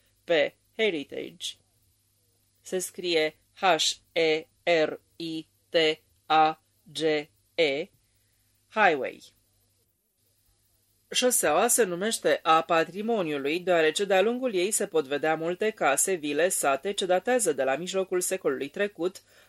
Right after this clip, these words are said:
amintind de convict era, deci perioada condamnaților și pușcăriașilor trimiși în Tasmania în prima jumătate a secolului trecut.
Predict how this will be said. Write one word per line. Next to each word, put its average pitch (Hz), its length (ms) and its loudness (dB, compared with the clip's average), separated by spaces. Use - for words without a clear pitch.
amintind 226 920 -4
de 151 380 0
convict 185 800 -2
era, 139 460 0
deci 165 480 0
perioada 185 600 2
condamnaților 147 920 -4
și - 160 -6
pușcăriașilor 151 960 -4
trimiși 156 560 -8
în 131 100 -16
Tasmania 156 800 -4
în 202 120 -8
prima 214 320 -4
jumătate 135 720 -2
a 135 180 -2
secolului 139 520 -4
trecut. 170 460 -8